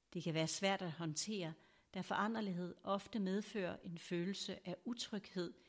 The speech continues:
i retning af, "Hvad kan jeg så egentlig tro på?" Derfor er det let at miste troen. Tro er noget, vi ofte forbinder med religion,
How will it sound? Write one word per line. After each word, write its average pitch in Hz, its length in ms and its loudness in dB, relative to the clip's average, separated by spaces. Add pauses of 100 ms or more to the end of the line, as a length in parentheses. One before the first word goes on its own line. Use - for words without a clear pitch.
(200)
i 175 100 0
retning 175 420 0
af, 165 240 0 (480)
"Hvad 175 120 -2
kan 202 120 0
jeg 196 80 2
så 190 120 -2
egentlig 170 340 -4
tro - 320 -4
på?" - 280 -4 (880)
Derfor 185 420 0 (260)
er 175 80 2
det 165 120 0
let 160 260 0 (100)
at 175 80 2
miste 156 340 0
troen. - 460 -6 (1120)
Tro 220 300 0
er 214 80 4
noget, 190 340 6
vi 196 80 0
ofte 170 380 0
forbinder 196 440 2
med 165 160 4
religion, 170 640 0